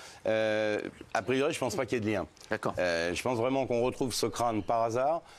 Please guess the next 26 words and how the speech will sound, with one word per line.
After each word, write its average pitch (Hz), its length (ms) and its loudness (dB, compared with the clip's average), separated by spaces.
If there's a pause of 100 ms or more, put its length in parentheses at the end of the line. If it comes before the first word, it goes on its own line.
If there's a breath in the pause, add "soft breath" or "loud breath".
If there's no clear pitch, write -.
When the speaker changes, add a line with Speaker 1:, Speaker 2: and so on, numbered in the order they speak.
(180 loud breath)
Speaker 1:
Et 123 240 2
ce - 160 -6
que 131 100 0
je 110 60 0
voulais 127 220 4
dire 156 200 2
surtout, 139 300 0
c'est 143 180 0
que 120 300 2
vu 113 300 2
le 120 260 2
déni-, 127 400 0
les 113 260 2
dénivellations 123 920 0
et 104 40 2
les 101 160 0
intempéries 113 560 0
récentes, 135 520 0 (420 loud breath)
euh, 98 80 2
peut-être 120 400 -2
que 127 80 0
ce 113 160 0
crâne 147 420 0
était 120 440 0 (100)
plus 123 280 2
haut 165 260 2